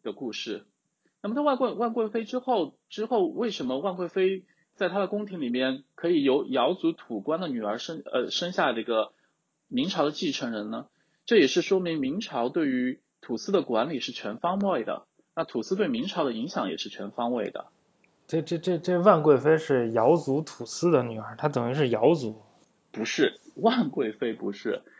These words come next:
Speaker 1: 是这样的，这个故事呢，呃，我相信大家其实是比较熟悉的。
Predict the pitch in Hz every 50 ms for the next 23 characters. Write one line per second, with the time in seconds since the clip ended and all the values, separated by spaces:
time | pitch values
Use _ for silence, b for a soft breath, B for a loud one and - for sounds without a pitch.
0 | B B B _ - - 160 143 - 220 220 175 117 92 87 90 85 - - _
1 | _ _ _ - 208 180 151 - - 185 156 - - - 143 123 120 113 110 113
2 | - _ _ _ _ _ _ _ _ _ - 131 120 117 110 107 110 113 - -
3 | 101 113 - - 170 160 160 165 147 143 139 139 147 147 147 - 131 123 - 156
4 | 147 - 156 - - - - - 120 120 - 185 170 131 117 - - - - 95
5 | 98 - - 110 107 104 - - - -